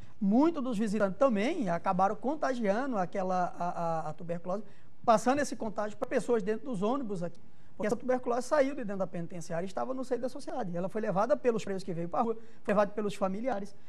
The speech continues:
E algo que eu acho, assim, uma irresponsabilidade muito grande, principalmente no judiciário aqui no estado de Mato Grosso, que eu acho que nesse período deveria ter sido, e eu reclamei muito isso na mídia na época, deveria ter sido proibido principalmente a entrada de crianças nas unidades penais,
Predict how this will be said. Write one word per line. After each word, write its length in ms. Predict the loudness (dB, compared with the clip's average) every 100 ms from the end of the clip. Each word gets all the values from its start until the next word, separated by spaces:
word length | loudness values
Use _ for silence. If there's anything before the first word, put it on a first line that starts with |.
| -8 4
E 60 |
algo 200 | 6 6
que 80 | 6
eu 60 | 4
acho, 260 | 4 2
assim, 160 | -4 -4
uma 160 | -6
irresponsabilidade 680 | -2 -2 -2 -4 -2 -2 -2
muito 400 | 2 2 2 -2
grande, 500 | 0 2 2 0 -4 -6 -6 -8 -8 0
principalmente 500 | 4 8 6 6 0
no 80 | -2
judiciário 380 | -2 -2 -2
aqui 100 | -2
no 60 | -6
estado 240 | -6 -4
de 40 | -4
Mato 220 | -6 -6
Grosso, 300 | -4 -4 -4 -8 -6
que 80 | 2
eu 40 |
acho 100 | 2
que 60 | 4
nesse 160 | -2
período 300 | 2 2 2
deveria 380 | -2 -2 -2 -2
ter 160 | -2 -4
sido, 220 | -2 -2
e 40 |
eu 60 | -2
reclamei 360 | -2 -2 -4 -2
muito 240 | -2 -2
isso 100 | -4
na 60 | -4
mídia 200 | -4 -4
na 100 | -2
época, 300 | -2 -4 -8 -8 -2
deveria 240 | 0 0
ter 140 | 0 -2
sido 180 | -2
proibido 400 | -2 0 0 -2
principalmente 800 | -4 -4 -2 0 0 -2 -4 -2
a 160 | 2 2
entrada 320 | 0 -2 -2
de 80 | -4
crianças 480 | -4 -2 -2 -4 -4
nas 180 | -2 -2
unidades 380 | -2 -2 -2 -4
penais, 340 | -2 0 -2